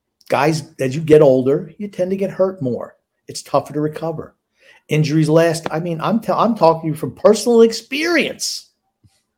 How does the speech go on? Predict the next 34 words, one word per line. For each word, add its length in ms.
The 120
older 240
you 140
get, 240
the 80
tougher 420
it 80
is 140
to 80
come 180
back 180
from 160
injuries. 380
It's 160
like, 320
it's 160
like, 240
damn, 320
another 380
injury. 1300
Just 260
tweak 300
something. 360
You 100
tweak 260
that. 180
And 80
these, 160
these 200
are, 260
you 100
know, 280
you 100
know, 300